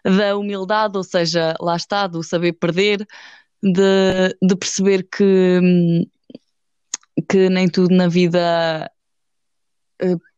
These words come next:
passa por, eh, ou seja, como é que é de dizer? Para nós atingirmos um objetivo, temos que saber lutar por ele, ou seja, temos aqueles passinhos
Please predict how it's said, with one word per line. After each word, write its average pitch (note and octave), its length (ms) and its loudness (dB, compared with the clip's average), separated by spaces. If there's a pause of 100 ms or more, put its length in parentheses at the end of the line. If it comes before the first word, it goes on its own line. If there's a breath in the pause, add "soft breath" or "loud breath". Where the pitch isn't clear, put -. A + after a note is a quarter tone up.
(120)
passa F#3 400 -4
por, F#3 380 2
eh, F3 640 2 (800 loud breath)
ou - 40 -6
seja, E3 320 -2
como F3+ 160 0
é E3+ 40 -4
que F#3 100 -2
é F3+ 40 0
de E3+ 80 -2
dizer? E3+ 340 0 (300 loud breath)
Para G3 100 -4
nós G#3 240 -4
atingirmos A#3 540 0
um A#3 120 0
objetivo, A#3+ 920 0 (680)
temos C4 300 4
que C4+ 260 2
saber B3+ 260 -2
lutar B3+ 420 -2
por A#3+ 160 -6
ele, G#3 100 0 (220)
ou - 60 -20
seja, F3 260 -6
temos G3 360 0
aqueles G#3 340 -4
passinhos A3+ 520 -2